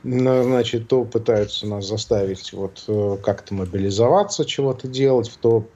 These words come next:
ну, вообще как-то меняться, вообще сделать, превратить страну из той, которая не может победить, в ту, которая может победить. Ну вот, вот это вот враги, прямые враги, и с ними надо бороться, их надо, значит, помножить на нуль.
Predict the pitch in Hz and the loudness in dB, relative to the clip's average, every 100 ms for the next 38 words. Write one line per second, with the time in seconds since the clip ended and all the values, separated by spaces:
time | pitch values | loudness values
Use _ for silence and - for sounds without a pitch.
0 | 117 117 139 139 110 110 120 107 - 104 | -16 -6 0 0 0 -2 -2 -2 -8 -4
1 | 139 190 190 139 160 151 107 107 113 123 | -2 -2 -2 -2 0 -2 -4 -4 -4 2
2 | 151 120 - - - - 139 151 160 156 | 2 2 -4 -18 -18 -4 2 2 2 -2
3 | - 151 156 151 - - 131 123 117 117 | -4 -4 -2 -2 -4 -4 -2 -2 -2 -4
4 | 117 139 208 208 - 127 127 117 107 - | -2 -2 -2 -2 -2 -2 -2 -6 -10 -8
5 | 160 117 123 120 120 101 - - 85 95 | -2 0 0 -2 -2 -4 -6 -16 -12 -12
6 | 80 71 - - - - - 135 113 95 | -12 -20 -20 -20 -20 -14 -2 2 2 2
7 | 165 247 - 170 147 123 131 107 - - | 2 2 2 0 0 0 0 0 -6 -6
8 | - - 117 113 95 95 123 151 208 240 | -12 -6 -4 -4 -6 -4 -4 -2 -4 -2
9 | 139 143 165 156 - 185 120 139 127 113 | -2 0 -2 -2 -2 0 2 0 2 2
10 | 101 82 - - 143 - 113 110 107 104 | 2 0 -6 -6 -6 -4 -2 0 2 2
11 | 101 98 95 92 - - 104 95 110 117 | 2 0 -4 -4 -6 0 0 2 2 4
12 | 113 98 92 - 104 120 185 | 4 2 -4 -2 2 4 2